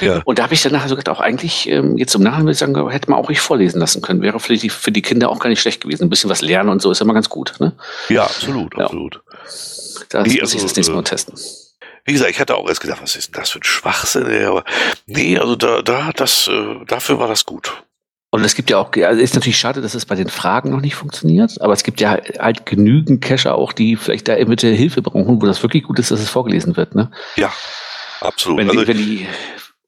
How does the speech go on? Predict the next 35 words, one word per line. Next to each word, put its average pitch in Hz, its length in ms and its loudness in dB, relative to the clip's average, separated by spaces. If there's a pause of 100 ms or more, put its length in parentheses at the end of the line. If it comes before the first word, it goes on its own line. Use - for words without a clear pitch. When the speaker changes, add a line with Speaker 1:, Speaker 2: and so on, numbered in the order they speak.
(400)
Speaker 1:
wie 156 100 2
gesagt, 139 300 2
Speaker 2:
wenn 110 80 2
die 110 80 4
Speaker 1:
zumindest 113 400 -2
Speaker 2:
K-, 135 100 2
K - 0 -
I 147 220 2
irgendwann 135 240 4
so 120 100 0
weit 123 160 0
ist, - 180 -2
dass 120 140 0
es - 140 -2
auch 120 100 2
so - 140 -6
bei 110 100 2
anderen 131 220 4
Apps 127 200 0
funktioniert, 123 480 0
ich 90 160 -12
sag 92 120 -4
mal 104 80 4
auch - 160 0
beim, 92 240 -2
beim - 160 -2
Geocachen, - 480 0
dass 95 160 -2
da - 80 0
vielleicht - 260 -2
auch 95 80 0
das 95 160 0
Listing 113 260 0
vorgelesen 107 480 2
kann, 110 380 0